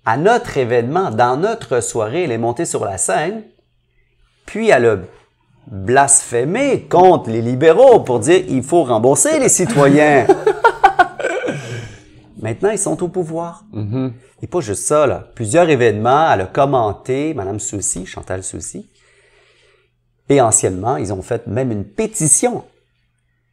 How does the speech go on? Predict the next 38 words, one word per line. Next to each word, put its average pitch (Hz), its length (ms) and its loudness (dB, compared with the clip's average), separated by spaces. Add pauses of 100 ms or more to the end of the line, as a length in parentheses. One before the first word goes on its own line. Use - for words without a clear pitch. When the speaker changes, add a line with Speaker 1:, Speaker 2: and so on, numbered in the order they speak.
(420)
Speaker 1:
L'an 156 180 -2
passé, 156 520 2
la 101 100 -2
caq 139 400 -8
a 101 80 -10
fait - 140 -10
une 127 120 -8
pétition 123 560 -8 (1160)
pour 123 160 -2
dire 151 240 -2
aux 147 60 0
libéraux, 131 460 0
remboursez. 143 720 -6
Speaker 2:
Ah 95 200 -8
ouais, 92 200 -10 (100)
Speaker 1:
Ils 117 60 -4
Speaker 2:
quand 113 100 -2
Speaker 1:
ont - 40 2
Speaker 2:
même. 156 80 0
Speaker 1:
ramassé 156 400 4
quarante, 175 420 -2
cinquante 165 400 -2
mille 165 200 -2
signatures. 151 640 -2 (120)
Speaker 2:
OK. 98 140 -6 (2000)
Speaker 1:
Et 120 60 -6
moi, 165 160 2
j'ai 135 140 -2
dit 156 140 -2
dans 151 140 4
le 117 120 2
mail 151 220 -2
que - 80 -4
j'ai 104 120 -4
envoyé 113 300 -2
à 127 80 -2
tous 135 380 -6
nos 90 320 -12